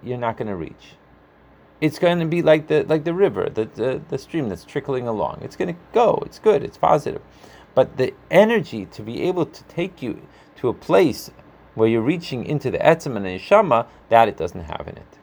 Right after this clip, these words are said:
"She yoytze megeder lahagbala hasakelim." Namely, that a person is able to go out, go beyond the limitation of the kelim. Lo ze bilvad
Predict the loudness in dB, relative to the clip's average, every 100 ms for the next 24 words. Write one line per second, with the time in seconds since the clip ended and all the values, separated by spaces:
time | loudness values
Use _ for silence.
0 | _ -20 -20 -20 -10 -6 0 4 4 2
1 | -4 -2 2 4 4 4 2 0 4 4
2 | 6 2 -2 -6 -6 -6 -8 -10 -14 -20
3 | _ _ -20 _ _ _ _ _ _ _
4 | _ _ _ 0 2 2 0 0 2 2
5 | 0 -2 -6 -2 -2 -2 -4 -2 0 0
6 | 4 4 4 -2 -4 -4 -4 -4 0 2
7 | 2 0 -4 -14 _ _ -4 -2 -4 -4
8 | -2 -2 -2 -6 -4 -4 0 0 0 -2
9 | -2 2 2 2 0 2 6 8 8 4